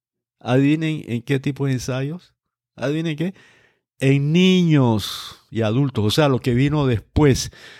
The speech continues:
las vacunas que se probaron para, para el uso en niños y posteriormente la de niños más pequeños, de cinco a once años, fueron,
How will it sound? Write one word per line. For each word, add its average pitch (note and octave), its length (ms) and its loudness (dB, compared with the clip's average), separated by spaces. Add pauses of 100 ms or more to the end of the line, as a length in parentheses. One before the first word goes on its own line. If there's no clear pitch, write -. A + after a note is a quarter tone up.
(140)
las F#2+ 160 -8
vacunas C3+ 360 -2
que C3+ 60 2
se A#2+ 120 0
probaron B2 540 0 (140)
para, F2 280 -6 (960)
para D#2+ 560 -4
el E2+ 240 -8
uso A#2+ 220 2
en A2+ 120 2
niños A2 420 2
y B2 80 -2
posteriormente A2 760 0
la E2 200 -2
de D#2 420 -6
niños A#2+ 420 -4 (200)
más F#2 220 -8
pequeños, G#2 340 -2
de F2 60 0
cinco G2+ 320 -4
a G#2 80 0
once G#2 260 0
años, G#2+ 300 0 (1700)
fueron, D#3 640 2